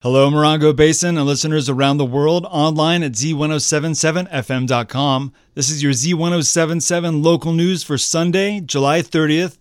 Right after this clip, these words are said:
twenty twenty-three. The heat wave isn't going anywhere, but there are some things to look forward to in the night sky as we head into a hot August. The first one is the next full moon this Tuesday, and it's gonna be slightly bigger and brighter than normal.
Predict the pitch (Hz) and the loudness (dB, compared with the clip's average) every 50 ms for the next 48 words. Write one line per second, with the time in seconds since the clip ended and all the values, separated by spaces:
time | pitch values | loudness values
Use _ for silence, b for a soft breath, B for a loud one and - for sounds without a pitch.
0 | _ - - - 151 165 175 175 - - 151 160 160 160 139 - 156 151 139 120 | _ -16 -10 -6 -4 -2 -2 -2 -4 -4 -4 -2 -2 -4 -4 -2 -2 0 0 -2
1 | 98 85 85 - _ _ _ _ b b b 135 127 139 180 196 180 170 175 175 | -4 -8 -12 -18 _ _ _ _ b b b -4 0 0 0 0 2 2 2 2
2 | 151 165 170 175 156 135 156 160 165 165 196 180 151 160 151 139 135 131 131 139 | 2 0 0 -2 0 0 0 0 0 0 -2 -2 -2 0 0 2 2 2 0 0
3 | 143 147 131 135 135 127 - 139 135 - - 156 151 143 123 135 143 135 123 - | -2 -2 -2 -2 -2 -2 -2 -4 -4 -4 -4 -4 -4 -2 -2 -4 -4 -4 -6 -8
4 | - 147 156 156 151 135 - 156 156 147 139 131 131 135 143 139 135 - - 143 | -4 -2 0 0 -2 -2 -4 -4 -2 0 0 0 0 0 -2 -2 -4 -6 -4 -4
5 | 135 135 135 123 120 123 110 117 135 143 143 143 - 139 131 113 101 - 113 127 | -2 -2 -2 -2 -4 -4 -4 -4 -2 -2 -2 -2 -2 -4 -4 -4 -4 -4 -4 -2
6 | 131 135 - - 113 117 117 104 107 101 98 - - - - _ _ _ - 131 | -2 -2 -4 -4 -6 -4 -4 -6 -6 -6 -6 -6 -6 -8 -12 _ _ _ -16 -12
7 | - - 180 190 - - 165 165 175 196 180 - 143 143 147 151 143 - - - | -4 0 0 0 0 0 0 0 0 0 -2 -2 0 0 0 0 0 -2 -6 -8
8 | - 160 165 165 165 151 156 156 151 143 147 165 160 - _ - 135 151 139 - | -4 -2 0 0 2 2 2 4 4 2 2 0 -4 -10 _ -4 -2 -2 -2 -2
9 | - - - 190 196 170 131 117 123 120 139 156 156 147 139 131 117 - 156 151 | -4 -4 -4 -2 -2 -2 -2 -2 -2 0 -2 -2 -4 -6 -8 -6 -6 -4 -4 -2
10 | 135 143 131 - - 139 135 147 170 165 151 135 110 147 151 143 156 156 156 143 | 0 2 2 2 2 2 2 2 2 2 2 2 4 2 2 4 4 2 2 2
11 | 127 - 135 131 139 143 147 147 139 147 139 131 135 143 151 143 127 117 110 117 | 0 2 2 2 4 4 4 2 2 0 0 0 0 0 0 0 0 -2 -4 -4